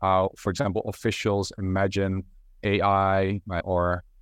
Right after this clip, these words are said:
humanitarian organizations, how they imagine the use of blockchain, for example, as a technological solution for larger problems. So to trace how people think about technologies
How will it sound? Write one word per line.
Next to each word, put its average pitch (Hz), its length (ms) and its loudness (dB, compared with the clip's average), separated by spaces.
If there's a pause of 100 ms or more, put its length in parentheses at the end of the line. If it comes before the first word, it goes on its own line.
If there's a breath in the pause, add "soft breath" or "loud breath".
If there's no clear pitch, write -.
(160)
humanitarian 98 500 2
organizations, 95 760 0
how 95 200 0
they 98 160 0
imagine 104 580 2
the 95 80 -2
use 104 200 0
of 95 120 -4 (240)
blockchain, 90 520 0
for 90 120 -2
example, 85 560 -2
as 101 160 -2
a 104 180 0 (100)
technological 101 600 0
solution 107 720 -2 (480)
for 104 240 2
larger 98 500 2
problems. - 760 -4 (300)
So 95 380 0
to 101 160 -4
trace 113 760 0 (120)
how 95 140 0
people 98 360 -6
think 160 280 0
about 90 260 2
technologies 90 840 -2